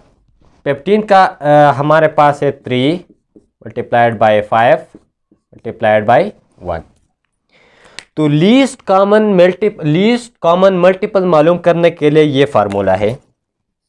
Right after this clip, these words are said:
मल्टीपल। पहले हम सेलेक्ट करते हैं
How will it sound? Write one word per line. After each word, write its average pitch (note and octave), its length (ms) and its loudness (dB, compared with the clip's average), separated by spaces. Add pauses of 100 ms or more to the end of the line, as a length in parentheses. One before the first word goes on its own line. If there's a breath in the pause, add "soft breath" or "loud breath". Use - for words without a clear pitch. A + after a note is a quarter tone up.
(1900)
मल्टीपल। G#2 600 -10 (2250)
पहले G3+ 360 2
हम F#3+ 260 0
सेलेक्ट E3 460 0
करते F3+ 340 0
हैं G3 200 0